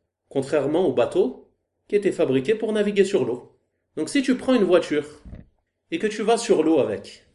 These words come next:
qu'est-ce qu'il va se passer ? La voiture, elle va couler. Pourquoi ? Car ce n'est pas pour cette raison qu'elle a été fabriquée. Donc il en est de même pour l'homme. Il a été créé pour vouer un culte exclusif à Allah subhanahu wa ta'ala.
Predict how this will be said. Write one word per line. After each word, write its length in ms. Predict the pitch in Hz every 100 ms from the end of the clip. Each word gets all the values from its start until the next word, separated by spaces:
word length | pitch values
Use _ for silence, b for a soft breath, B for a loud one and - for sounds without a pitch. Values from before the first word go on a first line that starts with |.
| _ _
qu'est-ce 160 | 190
qu'il 120 | - 165
va 100 | 160
se 120 | 131
passer ? 400 | 120 - 92 - _ _ _ _
La 60 | 107
voiture, 280 | 107 - 190
elle 80 |
va 100 | 180
couler. 480 | 185 131 95 - - _ _ _ -
Pourquoi ? 640 | 123 - 233 - - _ _ _ _
Car 140 | 110
ce 120 | - 113
n'est 120 | 104
pas 160 | 147
pour 180 | 156 127
cette 180 | - -
raison 520 | - 104 98 165 196 _ _ _ _
qu'elle 180 | - 110
a 60 |
été 180 | 101 165
fabriquée. 460 | 165 131 104 - - _ _ _ _
Donc 180 | 117 -
il 100 | 151
en 100 | 156
est 100 | 156
de 100 | 135
même 260 | 135 170 185
pour 180 | 98 101
l'homme. 340 | 120 - - _ _ _ _ -
Il 140 | 131
a 60 | 151
été 260 | 156 165
créé 580 | - 180 175 220 - - _ _ _ -
pour 160 | 151 127
vouer 320 | 123 190 202
un 100 | 156
culte 360 | - 214 208
exclusif 580 | - - 139 127 190 -
à 60 | 135
Allah 520 | 123 120 180 196 - _ _ _ _
subhanahu 580 | - - - 165 131 117
wa 100 | 101
ta'ala. 400 | 98 85 85